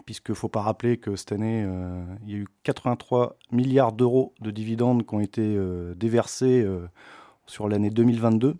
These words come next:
Donc on rappelle que c'est une année, euh, où, euh, on est dans une, dans une crise inflationniste, bon, pour, euh, moult raisons. Et, euh, par contre, le capital, lui, s'est quand même versé quarante-trois, quatre-vingt-trois millions de, milliards, pardon, excusez-moi, c'est pas des millions,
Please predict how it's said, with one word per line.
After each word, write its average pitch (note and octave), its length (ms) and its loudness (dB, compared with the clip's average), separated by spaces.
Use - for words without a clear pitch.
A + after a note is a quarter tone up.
Donc G2 220 -10
on G2+ 60 -8
rappelle A2 260 -2
que - 120 -8
c'est G2+ 160 -10
une G2 100 -4
année, G2 300 -2
euh, F2+ 260 -8
où, G2+ 240 -10
euh, F#2+ 260 -10
on G#2 120 -8
est G2+ 80 -6
dans G2+ 100 -6
une, F#2+ 320 -4
dans G2 120 -4
une G2 180 -6
crise G#2+ 220 -4
inflationniste, G#2 720 -4
bon, F#2 160 -12
pour, - 240 -16
euh, - 40 -18
moult G#2+ 260 -2
raisons. G#2 380 -2
Et, A2 240 2
euh, F#2+ 640 0
par - 200 -8
contre, C#3 240 2
le A2 60 2
capital, A2+ 440 2
lui, C3 180 2
s'est - 120 -4
quand A#2+ 100 0
même A#2 120 4
versé G#2+ 260 0
quarante-trois, A2 640 2
quatre-vingt-trois B2+ 420 -2
millions B2 360 4
de, G2 400 -2
milliards, C#3 480 6
pardon, G2 260 -2
excusez-moi, F#2+ 380 -6
c'est - 80 -14
pas G#2+ 60 -8
des G2+ 100 -6
millions, G2 260 -2